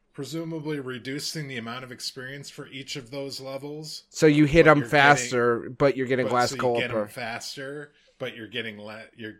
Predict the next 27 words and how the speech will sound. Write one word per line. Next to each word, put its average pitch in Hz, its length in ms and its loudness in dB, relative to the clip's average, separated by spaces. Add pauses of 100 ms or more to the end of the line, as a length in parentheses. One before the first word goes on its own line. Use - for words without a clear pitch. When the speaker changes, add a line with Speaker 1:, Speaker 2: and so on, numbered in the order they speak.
(140)
Speaker 1:
getting 101 260 -10
less. 90 180 -16
So - 140 -8
they're 135 140 -10
basically 151 520 -6
just 120 280 -12 (420)
reallocating 123 1120 -8
how 110 240 -14
that 101 320 -14
gold 101 480 -16
gets - 400 -14
distributed, 95 760 -16
but 95 140 -18
it's - 480 -16 (880)
Speaker 2:
Okay. 160 320 0
Speaker 1:
I 117 60 -8
don't 135 140 -6
know, 123 280 -12 (500)
doll-, 131 480 -10 (300)
gold 151 300 -10
amount 143 340 -12
to, 123 340 -14
is 113 200 -14
gonna 110 160 -14
be 107 120 -14
similar 113 760 -16
to 98 680 -18